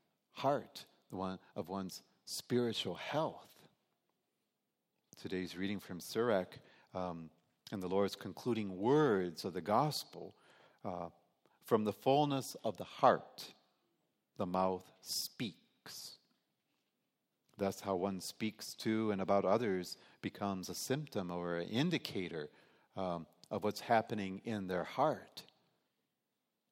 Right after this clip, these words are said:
And my friends, we will enter into the Lenten season in just a few days.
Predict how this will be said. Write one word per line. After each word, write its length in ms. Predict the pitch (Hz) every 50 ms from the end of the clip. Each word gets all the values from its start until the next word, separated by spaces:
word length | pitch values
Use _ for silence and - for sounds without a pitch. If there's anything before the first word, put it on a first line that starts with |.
| _ _ _ _ _ _ _ _ _ _ _ _ _ _ _ _ _ _ _ _ _ _ _ _ -
And 100 | 104 101
my 60 | 107
friends, 320 | 95 104 127 139 147 123 101
we 100 | 104 113
will 140 | 120 131
enter 220 | 117 107 120 123 113
into 260 | 110 110 - - 107
the 160 | 98 101 95
Lenten 320 | 95 107 113 - 107 101 92
season 420 | - - 117 123 135 - 117 101
in 100 | 95 92
just 220 | 87 110 107 -
a 40 | 113
few 240 | - - - 110 104
days. 560 | 107 104 127 139 113 - - - - - -